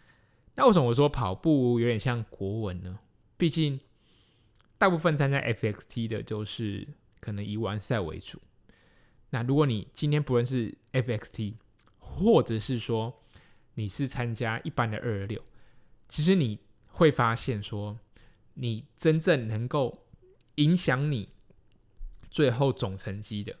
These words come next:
其实往往都是在跑步的部分。如果你跑步的发挥正常两个字哦，光就讲正常两个字，你就可以让你的成绩非常亮眼。那如果你想要在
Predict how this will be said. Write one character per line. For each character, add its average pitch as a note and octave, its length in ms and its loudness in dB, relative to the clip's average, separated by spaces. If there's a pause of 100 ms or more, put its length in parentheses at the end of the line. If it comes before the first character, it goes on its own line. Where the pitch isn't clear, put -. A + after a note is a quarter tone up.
(180)
其 - 120 -4
实 B2+ 40 2
往 B2+ 180 4
往 A2+ 140 -4
都 A2+ 100 -6
是 A2 100 -4
在 A2 180 -2
跑 - 220 -12
步 B2+ 160 -8
的 A2 80 -4
部 G2 200 -12
分。 - 200 -16
如 C#3 60 -2
果 F3 100 2
你 F3+ 80 2
跑 B2 240 -2
步 C#3+ 240 -2
的 A2 280 -4 (480)
发 D3 320 4
挥 C#3+ 200 4
正 C#3+ 400 2
常 G2+ 320 -8
两 G2+ 160 -6
个 F2+ 60 -10
字 A#2 180 -8
哦， G#2+ 220 -6
光 C3 260 -10
就 C#3 140 -8
讲 - 160 -10 (120)
正 G#2+ 300 2
常 G2 300 -10
两 F#2 140 -10
个 F2+ 80 -12
字， - 260 -12 (460)
你 A#2 160 -6
就 D#3 160 4
可 B2 160 0
以 A2 80 -2
让 B2 140 -2
你 G#2+ 80 -4
的 F#2 80 -8
成 G2 280 -8
绩 G2 240 -10 (380)
非 - 220 2
常 G2 220 -2
亮 G2 180 -6
眼。 - 160 -18 (960)
那 A2 400 -6 (640)
如 C#3+ 140 4
果 D#3 360 0 (100)
你 C3+ 100 -2
想 B2+ 200 -2
要 A#2+ 140 -2
在 A#2+ 380 0